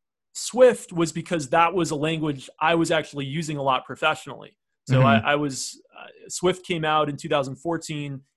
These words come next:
Speaker 1: and I was an early adopter, and I was using it on I O S projects as early as two thousand fifteen, and I was involved in a bunch of open source projects in Swift starting in two thousand fourteen.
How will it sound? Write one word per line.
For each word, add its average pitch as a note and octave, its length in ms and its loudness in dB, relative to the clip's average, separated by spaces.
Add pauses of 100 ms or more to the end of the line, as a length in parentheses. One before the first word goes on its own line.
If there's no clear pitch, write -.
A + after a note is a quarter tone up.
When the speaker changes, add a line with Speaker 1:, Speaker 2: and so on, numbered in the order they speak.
Speaker 1:
and C#3 100 -4
I C#3+ 140 2
was D3+ 180 -2
an D3 100 -2
early D3 300 -2
adopter, C#3 640 -2
and C3+ 100 -8
I C3+ 40 -2
was B2+ 160 -6
using C#3+ 280 -8
it C3+ 180 -8
on C3 320 -6
I C3+ 140 -2
O C3 100 0
S C3+ 140 -2
projects B2+ 480 -6
as B2 100 -16
early C3+ 360 -8
as A#2+ 120 -12
two - 140 -14
thousand B2 300 -6
fifteen, D3 460 -12
and B2+ 80 -8
I A#2+ 40 -6
was B2 140 -12
involved C3 320 -2
in B2+ 60 -10
a B2 40 -14
bunch B2 220 -12
of - 100 -16
open B2 200 -16
source D3 280 -8
projects C3 480 -6
in C3 40 -18
Swift C3 340 -8 (260)
starting C3+ 320 -6
in C3 80 -12
two - 100 -16
thousand B2+ 280 -4
fourteen. C3 480 -12